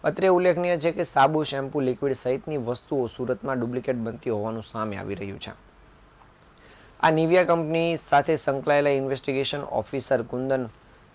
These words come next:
બોલાશે તેમની ટીમ સાથે કાપોદ્રા પોલીસને મળ્યા હતા અને તેમની કંપનીના નામે ડુપ્લિકેટ લિપ બામનું કાપોદ્રા વિસ્તારમાં કેટલાક શખ્સો વેચાણ કરી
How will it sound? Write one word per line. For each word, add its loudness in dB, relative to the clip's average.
બોલાશે 4
તેમની 2
ટીમ 0
સાથે 2
કાપોદ્રા 4
પોલીસને 0
મળ્યા 4
હતા -2
અને -2
તેમની -2
કંપનીના -2
નામે -2
ડુપ્લિકેટ -2
લિપ -2
બામનું 0
કાપોદ્રા 4
વિસ્તારમાં 0
કેટલાક 2
શખ્સો -2
વેચાણ 0
કરી -2